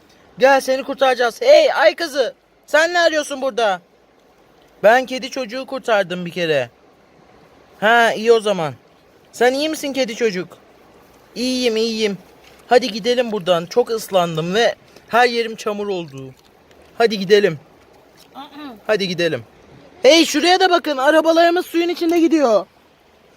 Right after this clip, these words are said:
Olamaz. Kim kurtaracak onları?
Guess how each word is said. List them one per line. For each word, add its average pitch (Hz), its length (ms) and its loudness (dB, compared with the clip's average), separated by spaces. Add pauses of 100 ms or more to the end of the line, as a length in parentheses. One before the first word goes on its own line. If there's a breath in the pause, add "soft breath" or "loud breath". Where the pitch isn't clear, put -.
(200)
Olamaz. 359 640 4
Kim 339 220 -4
kurtaracak 339 480 -4
onları? 285 560 -2